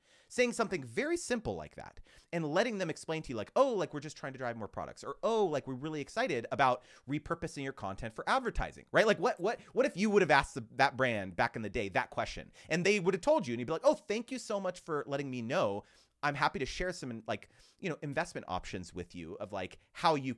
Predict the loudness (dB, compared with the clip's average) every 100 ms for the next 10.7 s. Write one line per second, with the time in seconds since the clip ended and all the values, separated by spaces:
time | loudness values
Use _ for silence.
0 | -8 -6 -4 -4 0 0 0 -6 -8 -8
1 | -8 -8 -8 -10 -12 -12 -12 -16 -20 -10
2 | -2 -2 4 4 6 4 2 -2 -2 2
3 | 2 2 -4 -6 -6 -4 -4 -2 0 0
4 | -4 -8 -6 0 0 -2 -8 -6 -6 -4
5 | -6 -8 -8 -6 -2 -2 -2 -2 -2 0
6 | 4 6 4 4 4 4 0 2 2 4
7 | 0 0 0 0 -2 -4 -10 _ _ 0
8 | 0 0 -2 -2 -4 -10 -16 -20 -14 -2
9 | -2 0 0 2 2 2 -4 -4 -4 -4
10 | -6 -8 -6 -6 -4 -6